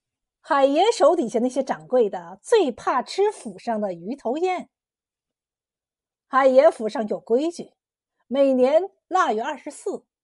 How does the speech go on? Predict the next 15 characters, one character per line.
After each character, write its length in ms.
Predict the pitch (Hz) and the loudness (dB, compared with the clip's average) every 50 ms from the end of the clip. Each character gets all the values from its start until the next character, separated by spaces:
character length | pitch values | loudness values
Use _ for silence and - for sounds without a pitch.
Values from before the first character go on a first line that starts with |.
| _ _ _ _ _ _ - | _ _ _ _ _ _ -4
东 80 | - 453 453 466 480 440 | -2 0 2 2 4 4
家 180 | 427 269 240 | 4 2 2
请 300 | 226 - - 269 214 202 | 0 -4 -6 -6 -6 -6
各 200 | 202 - 370 285 | -6 -4 -4 -2
路 160 | 254 277 254 | -2 -2 -4
掌 240 | 226 - 220 - - _ | -4 -6 -10 -12 -10 _
柜 280 | - 254 233 185 - _ _ _ _ - | -4 -4 -4 -4 -6 _ _ _ _ -8
吃 200 | - - 440 403 | 0 2 4 4
一 80 | 403 | 4
顿 380 | 392 415 381 262 202 170 - 190 | 2 0 -2 -4 -6 -8 -12 -16
年 300 | 190 180 175 180 214 262 | -14 -14 -12 -10 -10 -10
终 240 | - 349 330 349 370 | -8 -8 -8 -8 -8
饭。 320 | - - 370 254 - _ _ _ _ _ _ _ _ _ _ _ _ _ _ _ _ _ | -4 -4 -4 -4 -4 _ _ _ _ _ _ _ _ _ _ _ _ _ _ _ _ _
这 140 | - 247 240 | -2 -2 -2
饭， 560 | 226 - 302 277 254 240 220 202 190 190 _ | 0 0 0 2 2 2 0 -2 -6 -10 _